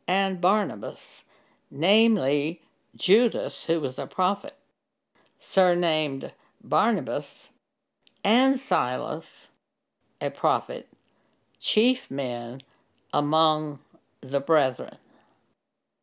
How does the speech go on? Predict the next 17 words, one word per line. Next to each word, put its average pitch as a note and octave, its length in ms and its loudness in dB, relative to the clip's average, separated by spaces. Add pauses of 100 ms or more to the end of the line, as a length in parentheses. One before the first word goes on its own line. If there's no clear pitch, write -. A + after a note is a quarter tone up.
(1040)
When G#3 180 4
they A#3+ 100 6
were B3 160 4
forming B3 560 2
the A3 100 0
churches, - 800 -4 (720)
they F3+ 200 2
sent G#3+ 600 0 (920)
apostles A#3 840 0 (240)
and B3 380 2
prophets - 760 -4 (340)
to G#3 180 4
the C4 160 -4
churches C3 760 -2 (720)
to F#3 140 2
show A3 520 2
them A#2 480 -2